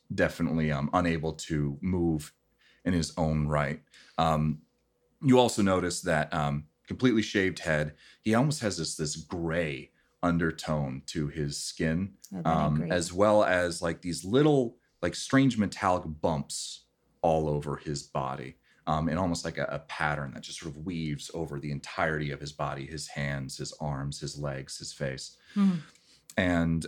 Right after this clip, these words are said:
Speaker 1: um, there seems to be very, uh, and the, the other figure next to her, uh, him, is a, uh, a very stout, large woman with an orange jumpsuit that is currently tied off at the, um, the hips, sh-, revealing a, um,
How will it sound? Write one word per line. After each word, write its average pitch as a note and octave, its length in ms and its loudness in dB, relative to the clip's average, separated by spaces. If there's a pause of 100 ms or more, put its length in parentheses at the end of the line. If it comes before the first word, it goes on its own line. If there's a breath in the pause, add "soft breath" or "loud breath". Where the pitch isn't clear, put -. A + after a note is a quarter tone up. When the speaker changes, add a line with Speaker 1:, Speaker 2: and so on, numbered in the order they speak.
Speaker 1:
um, E2 560 2 (100)
there G#2+ 100 0
seems D3 240 2
to - 60 -6
be F#2+ 40 -4
very, F2+ 280 0
uh, G#2 100 2 (240)
and F2+ 280 0 (580)
the, F#2+ 340 2
the A#2 120 6
other A2+ 140 4
figure D#2+ 260 -2
next D#2 240 -2
to D2+ 80 -4
her, C2+ 120 -4 (240)
uh, G#2 60 6
him, D2+ 500 0
is E2 360 2
a, D#2+ 200 2
uh, D2 240 2
a D2+ 60 0
very B2 180 4
stout, - 880 -2 (220)
large E2+ 440 2
woman D#2 300 0
with C#2 120 -8
an D#2+ 120 -2
orange E2+ 500 -2
jumpsuit D2+ 760 -4
that D2 120 -4
is D2+ 120 -10
currently C#2+ 320 -4
tied D#2+ 440 0
off C#2+ 460 -2 (320 soft breath)
at C#2 300 -2
the, D#2 240 -2
um, C#2 280 -4
the D#2 80 -2
hips, - 600 -4 (120)
sh-, - 220 -14
revealing D#2+ 500 0
a, D2 160 -2
um, C#2+ 240 -2